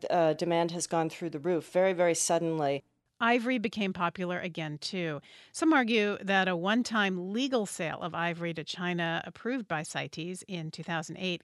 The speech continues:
Speaker 2: kicked off the new trend. And since then, the value of illegal wildlife parts has skyrocketed.
Speaker 1: These goods now sell for prices at the retail level that rival cocaine, uh, and gold and platinum.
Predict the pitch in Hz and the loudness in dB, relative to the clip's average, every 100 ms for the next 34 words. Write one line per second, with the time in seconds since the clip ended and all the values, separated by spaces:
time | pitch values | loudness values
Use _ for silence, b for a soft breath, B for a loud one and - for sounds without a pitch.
0 | - - 240 - - 202 233 - - 185 | -8 -6 -6 -6 -2 0 0 -2 -8 -6
1 | 170 151 147 175 147 175 - b b b | -4 -6 -10 -8 -8 -8 -12 b b b
2 | b b b 226 226 311 302 277 247 240 | b b b -2 2 2 4 4 4 4
3 | - 202 175 196 269 277 - 202 170 214 | 0 -4 2 4 4 2 0 -2 -2 -4
4 | 240 240 220 190 165 214 226 214 208 - | 0 0 0 -2 0 0 0 -2 -2 -2
5 | 220 214 - - - 226 220 - - 160 | -2 -2 -4 -14 -6 -4 -4 -6 -2 -2
6 | 147 135 - 147 - _ _ - 185 - | -2 -6 -10 -14 -16 _ _ 2 2 4
7 | 185 170 151 - 170 185 185 180 175 - | 2 2 0 -4 0 4 6 6 4 4
8 | 180 175 - 165 - 180 175 180 180 156 | 6 6 2 -4 0 4 4 6 4 2
9 | 156 160 165 262 - 185 160 151 147 151 | 0 -2 -2 0 2 2 4 4 2 2
10 | - 156 160 165 165 151 - 165 - 175 | 2 2 4 4 4 0 -4 -6 -4 -2
11 | 170 156 156 - B B B 151 156 - | 0 0 -2 -8 B B B -2 -2 -2
12 | 156 143 175 170 170 170 - B B B | -4 2 4 6 4 2 -4 B B B
13 | 147 - 180 170 - 156 156 165 | -10 -2 2 2 2 0 -2 -4